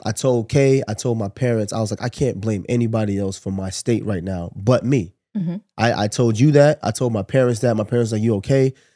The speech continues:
Speaker 1: I said, "I'm, no, I'm not okay." And I'm mad at myself because I'm always on top of everyone else about
Speaker 2: Yep.
Speaker 1: their health.
Speaker 2: Yep.
Speaker 1: I'm always on top of Kay about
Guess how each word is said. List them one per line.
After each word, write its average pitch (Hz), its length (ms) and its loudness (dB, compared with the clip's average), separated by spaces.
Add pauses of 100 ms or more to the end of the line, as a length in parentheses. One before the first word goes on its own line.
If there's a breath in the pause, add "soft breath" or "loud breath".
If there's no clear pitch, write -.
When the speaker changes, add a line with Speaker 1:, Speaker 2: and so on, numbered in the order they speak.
(160 soft breath)
Speaker 1:
I 139 60 0
said, 135 320 0
"I'm, 135 120 0
no, 156 200 4
I'm 107 100 0
not 127 200 2
okay." 95 320 -4
And 107 120 -4
I'm 104 160 -2
mad 123 220 2
at 110 80 2
myself 101 480 -4
because 113 320 -2
I'm 151 240 2
always 151 320 4
on 120 120 4
top 113 280 -2
of 104 100 -8 (100)
everyone 120 440 4
else 92 240 -2
about 107 220 2
Speaker 2:
Yep. 113 120 0
Speaker 1:
their 107 140 2
health. 98 260 -2 (160)
Speaker 2:
Yep. 170 240 -2
Speaker 1:
I'm 120 140 2
always 143 280 4
on 143 120 2
top 135 240 0
of 117 60 -6
Kay 135 200 4
about 107 380 0